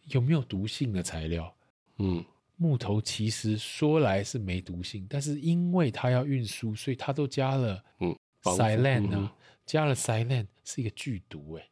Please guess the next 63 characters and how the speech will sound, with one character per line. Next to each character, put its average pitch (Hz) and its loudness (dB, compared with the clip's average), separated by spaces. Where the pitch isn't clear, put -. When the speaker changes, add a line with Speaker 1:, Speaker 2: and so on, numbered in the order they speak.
Speaker 2:
嗯 101 2
哼。 107 2
Speaker 1:
你 107 -12
为 156 4
了 139 6
不 110 -2
让 123 0
动 135 0
物 127 2
去 110 -4
吃 - -6
它， 87 -8
Speaker 2:
嗯。 92 -2
Speaker 1:
对 98 -2
不 90 -2
对？ - -10
所 110 0
以 117 0
就 151 0
是 135 0
本 117 0
末 131 2
倒 90 -2
置 117 -8
嘛， 92 -8
就 107 -2
是 127 8
like 117 4
你， 117 -12
Speaker 2:
嗯。 113 -14
Speaker 1:
你 110 -10
为 131 0
了 110 -2
看 160 -4
起 107 -8
来 101 0
是 123 0
自 120 2
然 101 4
的， 101 4
Speaker 2:
自 92 0
然 92 -4
的。 92 -6
Speaker 1:
但 135 2
是 127 0
结 117 0
果 127 2
你 107 -2
花 110 0
更 123 0
多 110 2
毒， 95 -6
Speaker 2:
嗯。 110 4
Speaker 1:
更 117 0
多 113 0
成 98 -4
本 90 -6
Speaker 2:
嗯。 110 2
Speaker 1:
去 95 -4
假 78 -4
装 113 -4
自 92 -6
然。 78 -10